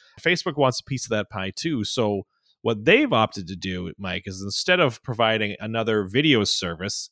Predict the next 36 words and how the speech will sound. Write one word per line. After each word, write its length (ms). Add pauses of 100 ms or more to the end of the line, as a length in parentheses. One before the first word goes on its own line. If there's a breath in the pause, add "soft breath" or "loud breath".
is 340
they're 320
building 680
a 240
V 460
R 580 (220)
meeting 420
room 220 (360)
service. 640 (360 loud breath)
So, 420 (160)
you 120
know, 100
when 180
you're 160
having 320
a 40
meeting 300
with 180
your 280 (140)
business 340
compatriots, 640
Mike, 280
rather 360
than 420 (100)
f-, 180
open 160
up 120
the 100
laptop 480
and 120
fire 300
on 80
your 120
webcam, 520 (320 soft breath)
instead 480
you 180